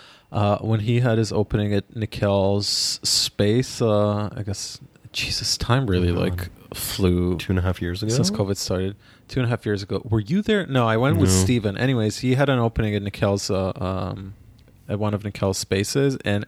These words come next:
Speaker 1: his sweet mom
Speaker 2: Mm.
Speaker 1: made, like, three trays
Speaker 2: Oh my God.
Speaker 1: of pierogies. Um, what are the jelly donuts called?
Speaker 2: Ponchki.
Speaker 1: Ponchki, yeah.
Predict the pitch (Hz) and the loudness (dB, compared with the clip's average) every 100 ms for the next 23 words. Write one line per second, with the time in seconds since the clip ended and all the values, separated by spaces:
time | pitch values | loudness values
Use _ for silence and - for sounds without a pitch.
0 | - 120 104 - - - - 110 113 - | -6 -4 -4 -4 -8 -6 -2 0 0 0
1 | 117 117 104 113 - - - 120 131 110 | 0 2 0 -2 -10 -14 -8 -6 -4 0
2 | 107 101 104 98 - - - 123 120 127 | 2 2 2 0 -4 -14 -4 -2 0 2
3 | 139 147 - - 127 117 104 104 113 131 | 0 0 -2 0 0 2 0 2 2 4
4 | 151 - - 107 104 101 101 - - - | 2 2 2 2 4 4 2 -2 -8 -14
5 | - - - - _ _ _ - 127 120 | -20 -20 -20 -20 _ _ _ -2 0 0
6 | 127 135 143 143 143 139 139 139 131 - | 0 0 0 0 0 0 0 0 -2 -4
7 | - - _ - 110 107 104 104 104 104 | -4 -6 _ -4 0 2 2 0 -2 -2
8 | 101 101 101 - _ _ - - 110 113 | -4 -6 -10 -12 _ _ -20 -14 -4 0
9 | 123 139 143 135 131 143 151 160 180 - | 2 2 2 2 0 0 -2 -4 -8 -8
10 | 185 226 - - - 92 85 - - 101 | -8 -8 -12 -4 2 2 0 -4 -6 -6
11 | 98 - _ _ _ _ _ _ _ - | -6 -10 _ _ _ _ _ _ _ -6
12 | - 98 104 - 131 151 123 104 127 | -2 -2 -2 -2 0 2 2 2 0